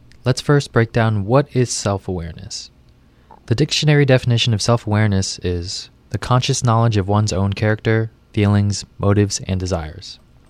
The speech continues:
I think delving even further, self-awareness is the ability to see ourselves clearly, to understand who we are,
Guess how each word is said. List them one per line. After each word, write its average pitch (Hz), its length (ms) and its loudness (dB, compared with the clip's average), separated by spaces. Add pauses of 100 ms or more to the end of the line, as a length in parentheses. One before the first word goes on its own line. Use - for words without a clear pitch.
(500)
I - 60 -4
think 135 240 4
delving 107 400 4
even 95 240 0
further, 85 540 0 (100)
self-awareness 117 760 2
is 101 140 -4
the 98 80 0
ability 104 440 2
to 101 100 -4
see 113 200 -2
ourselves 110 380 -2
clearly, - 460 -4 (640)
to 110 100 0
understand 113 500 2
who 120 140 4
we 117 180 6
are, 85 360 2